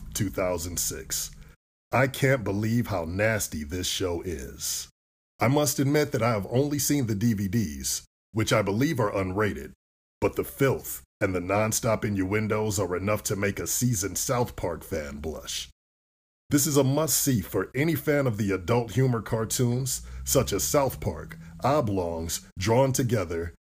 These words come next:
and anything on Adult Swim. The characters are all very easily defined, but also hilarious. Tanook, the big fat bitch, is always on the lookout for love. The captain wants sex and money.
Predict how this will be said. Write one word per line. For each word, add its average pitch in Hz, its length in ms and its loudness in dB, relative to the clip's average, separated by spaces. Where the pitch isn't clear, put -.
and 92 240 -2
anything 131 480 2
on 90 100 0
Adult 90 380 -2
Swim. 73 480 -4
The 117 140 0
characters 165 500 4
are 107 100 0
all 135 280 0
very 139 320 2
easily 113 560 0
defined, 87 600 -6
but 95 160 0
also 110 400 2
hilarious. 87 840 -4
Tanook, 135 460 2
the 101 140 0
big 123 300 2
fat 117 360 0
bitch, 123 240 2
is 92 160 -2
always 135 520 2
on 110 160 2
the 95 80 -2
lookout 104 420 0
for 110 100 -4
love. 95 540 -6
The - 100 -2
captain 156 440 2
wants 110 240 0
sex 127 380 2
and 90 120 -2
money. 78 480 -2